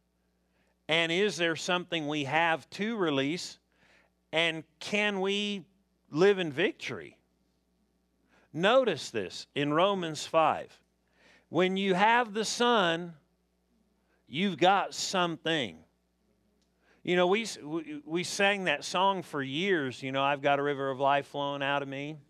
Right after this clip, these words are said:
Makes the lame to walk and the blind to see. Opens prison doors, sets the captives free." We sing songs about this life,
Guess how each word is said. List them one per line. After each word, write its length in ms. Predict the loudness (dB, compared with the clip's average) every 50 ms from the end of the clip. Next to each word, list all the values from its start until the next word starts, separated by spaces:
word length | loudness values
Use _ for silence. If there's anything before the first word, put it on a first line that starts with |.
| _ _ _ _ _ _ _ _ _ _ _ _ _ _
Makes 320 | -2 -2 -2 -2 -4 -6
the 120 | -6 -2 0
lame 300 | 2 2 2 2 0 -4
to 60 | -2
walk 380 | 0 2 4 4 4 2 0 -4
and 100 | -8 -8
the 60 | -4
blind 380 | -2 0 0 0 -2 -4 -6
to 60 | -8 -10
see. 400 | -10 -8 -6 -6 -6 -8 -6 0
Opens 400 | 2 2 2 0 -4 -10 -10 -10
prison 400 | -10 -8 -8 -8 -6 -8 -8 -6
doors, 340 | -4 -4 -4 -4 -4 -6 -8
sets 340 | -4 -4 -4 -4 -4 -8 -14
the 80 | -12
captives 540 | -2 0 0 0 0 -2 _ _ -14 -12 -12
free." 320 | -12 -8 -8 -6 -6 -8 -10 _ -20 -20 -20 -20 _ _
We 140 | 0 0
sing 340 | 0 0 0 -2 -2 -2 -2
songs 500 | -6 -4 -2 0 0 0 0 0 -2 -4
about 420 | -2 2 2 4 4 4 2 0 _
this 260 | -8 -8 -8 -6 0
life, 560 | 0 2 2 2 0 -2 -4 -6 -12 -20 _